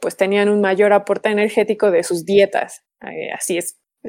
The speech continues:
Les digo, eso no es algo que ellos mencionen tal cual, pero pues es algo que yo infiero de lo que mencionan.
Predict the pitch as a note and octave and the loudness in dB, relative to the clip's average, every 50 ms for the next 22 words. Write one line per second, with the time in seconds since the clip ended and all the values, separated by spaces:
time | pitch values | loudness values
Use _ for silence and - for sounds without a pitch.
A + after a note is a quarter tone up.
0 | - - B3+ B3 G3+ G3+ G3+ F#3 G#3 G3+ G#3 G#3 G#3 G#3 - A3+ G#3+ G#3+ G#3+ G#3 | -18 -18 -12 -4 -2 0 2 4 4 4 6 4 2 0 0 0 2 2 2 2
1 | A3 G#3 G3+ G#3+ G#3 - G3+ G3 G3+ G#3 G3+ F#3+ G3 - G#3 G3+ G3+ G3 A3 A3 | 2 4 4 4 4 4 4 4 4 2 2 0 0 0 0 0 2 2 2 2
2 | G#3+ - A#3+ A#3+ A#3+ A#3 - - - - - _ - - - G3+ - - G#3 G3 | 4 4 2 2 2 0 0 0 -2 -4 -6 _ -10 -8 -6 -4 0 2 2 4
3 | G3+ G3+ G3+ G3+ G3 F#3 F#3 A3 G#3+ G#3 G#3 G#3 G#3 - G3+ F#3 F#3+ F#3+ G3 F#3+ | 4 2 2 0 -2 2 2 4 4 4 2 2 0 0 2 2 2 2 2 0
4 | F#3 F3 E3+ F3 F3 - F3 E3+ E3+ E3+ F3 - - E3+ - F#3 F#3 | 0 0 -2 -4 -4 -6 -8 -6 -6 -8 -8 -8 -8 -6 -6 -8 -10